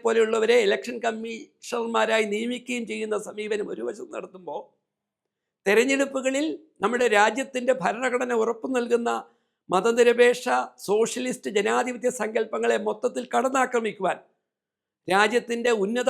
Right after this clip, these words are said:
പദവിയിലിരിക്കുന്ന പ്രധാനമന്ത്രിക്കും ആഭ്യന്തരമന്ത്രിക്കുമൊക്കെ അവസരം കൊടുക്കും വിധമായിരുന്നു തെരഞ്ഞെടുപ്പ്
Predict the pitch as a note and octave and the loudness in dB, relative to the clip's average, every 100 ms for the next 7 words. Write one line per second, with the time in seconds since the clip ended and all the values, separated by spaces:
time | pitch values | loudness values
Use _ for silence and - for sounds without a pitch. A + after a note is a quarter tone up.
0 | B3 A3+ A#3 A#3 A#3 A3 A3 A3+ A3+ A#3 | 0 0 0 -2 -4 -6 -6 -6 0 2
1 | B3+ - _ _ _ _ _ _ _ _ | 2 -4 _ _ _ _ _ _ _ _
2 | - F#3 G#3+ B3 B3+ A#3+ A3+ A#3 A#3+ A#3 | -2 2 2 2 2 -2 -2 -4 -6 -10
3 | - B3 B3 A#3+ - _ _ G3 G3+ A#3+ | -10 -8 -8 -10 -16 _ _ -4 0 0
4 | B3 A#3+ A3+ A#3 A3+ A3+ A3 B3 A3+ A#3+ | 0 -2 0 -2 -4 -6 -4 0 2 0
5 | - C#4+ C#4 B3 C4 D#4 C#4 B3 A3 A#3 | 0 -2 0 -2 -2 -2 -2 -2 -2 0
6 | A3 G#3 F#3+ - - _ _ _ _ G3+ | 0 -2 -4 -6 -14 _ _ _ _ 2
7 | G#3+ A#3+ A#3+ | 2 2 -2